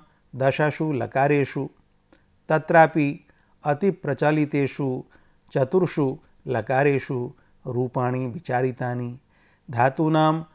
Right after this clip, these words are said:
दशसु गणेषु पाठाः सन्ति, तत्रापि बाहुल्येन धातूनां भुवादिगणे पाठाः सन्ति। अन्येषु गणेषु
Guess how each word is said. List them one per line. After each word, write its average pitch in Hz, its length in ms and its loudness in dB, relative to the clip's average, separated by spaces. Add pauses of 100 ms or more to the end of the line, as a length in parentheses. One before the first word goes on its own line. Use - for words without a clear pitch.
(240)
दशसु 151 680 -2
गणेषु 147 680 -2 (320)
पाठाः 143 500 4
सन्ति, 147 640 -4 (580)
तत्रापि 160 760 4 (320)
बाहुल्येन 156 840 4 (360)
धातूनां 139 760 2 (320)
भुवादिगणे 135 800 2 (380)
पाठाः 131 500 0
सन्ति। 135 520 -4 (680)
अन्येषु 160 500 2
गणेषु 151 640 0